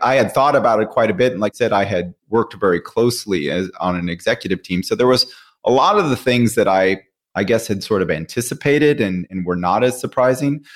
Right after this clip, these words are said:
But some of the things that were, it's very interesting. It's hard to put them into specifics right now, but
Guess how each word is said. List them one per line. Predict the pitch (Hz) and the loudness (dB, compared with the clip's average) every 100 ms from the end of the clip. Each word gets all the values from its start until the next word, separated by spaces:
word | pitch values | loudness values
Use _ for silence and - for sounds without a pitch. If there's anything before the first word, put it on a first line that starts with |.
| - - | -8 -4
But | 117 | -2
some | - 196 | 0 2
of | 180 | 2
the | |
things | - 147 131 - | 2 2 0 -2
that | 101 110 82 | -2 0 0
were, | 107 120 | 2 2
it's | 101 - | 2 -2
very | 110 95 | -2 0
interesting. | 107 113 104 | -2 -4 -6
It's | 92 | -4
hard | 120 123 | 0 0
to | 107 | -2
put | - | -2
them | 113 104 | 0 0
into | 90 82 | 0 -4
specifics | - 85 - 120 101 - | -12 -10 -4 -2 -4 -2
right | 95 92 | 0 0
now, | 87 85 | 0 -4
but | 85 85 - | -2 -4 -4